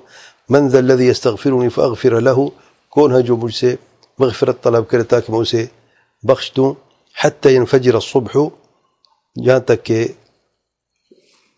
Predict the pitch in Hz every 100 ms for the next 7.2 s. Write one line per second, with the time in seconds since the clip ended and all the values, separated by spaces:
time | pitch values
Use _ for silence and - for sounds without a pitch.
0 | _ _ _ _ _ - 127 120 113 101
1 | 104 107 _ _ _ _ _ _ _ _
2 | _ 104 107 104 - _ - 117 - 87
3 | - 82 78 - - _ _ _ _ _
4 | _ _ _ _ _ _ - - 131 156
5 | 156 156 139 131 123 120 127 135 - 113
6 | 147 - 120 110 107 - 127 - 110 101
7 | 101 143